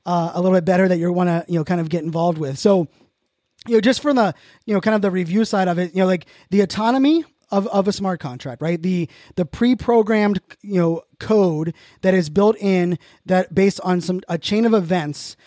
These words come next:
that will be then executed whenever those that, you know, those events are executed. And then there'll be a value transfer based on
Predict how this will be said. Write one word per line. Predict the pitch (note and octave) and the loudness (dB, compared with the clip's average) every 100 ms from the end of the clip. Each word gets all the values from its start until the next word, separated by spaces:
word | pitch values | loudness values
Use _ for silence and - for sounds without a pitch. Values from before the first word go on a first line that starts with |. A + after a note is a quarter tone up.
| - _ | -20 _
that | F#3+ G3 | 0 2
will | F#3+ | 2
be | F3+ G3+ | 4 2
then | G3+ G3+ G#3 _ | 4 2 -2 _
executed | G#3 A#3+ - A#3+ - G3 F3+ A#3+ B3 _ F3+ D#3+ - D3+ - E3 | -4 -2 -2 -4 0 2 2 2 -2 _ -20 -20 -20 -20 -10 -6
whenever | E3 E3+ F3+ | -2 0 0
those | E3+ E3+ F3+ D#3+ | 0 -2 -2 -2
that, | E3+ - | -6 -4
you | F3 | -6
know, | D#3 | -4
those | E3+ F3 | -4 -2
events | E3+ F3 E3+ | -2 -4 -4
are | D3+ | -4
executed. | F#3 - D#3 D#3+ D3+ C#3+ - - - | -6 -8 -6 -4 -4 -8 -20 -20 -2
And | G3 | 2
then | B3 | 4
there'll | B3+ | 6
be | A#3+ | 4
a | G3 | 4
value | F#3+ G#3+ B3+ A#3+ | 2 4 4 2
transfer | - G3 E3+ - F3+ | 0 -4 -4 -2 -4
based | D#3+ F#3 F#3+ - | 0 0 0 -2
on | F3 F3 E3+ E3 | -2 0 0 -2